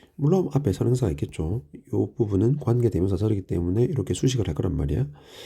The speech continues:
어, 근데 자연스럽게 주어, 동사, 하는, 선행사 이렇게 해석이 되면 되는데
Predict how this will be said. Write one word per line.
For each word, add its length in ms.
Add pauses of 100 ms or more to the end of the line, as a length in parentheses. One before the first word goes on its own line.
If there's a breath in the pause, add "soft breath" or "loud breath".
(360 loud breath)
어, 480
근데 420
자연스럽게 720
주어, 300
동사, 300
하는, 320
선행사 640
이렇게 260
해석이 240
되면 280
되는데 480